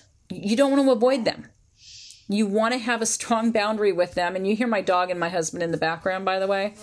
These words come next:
He's saying "shh" and yelling at the dog because the dog keeps barking.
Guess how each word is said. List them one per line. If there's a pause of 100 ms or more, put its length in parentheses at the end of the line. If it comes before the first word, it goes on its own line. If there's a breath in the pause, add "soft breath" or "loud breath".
(340 loud breath)
He's
saying
"shh"
and
yelling
at
the
dog
because
the
dog
keeps
barking.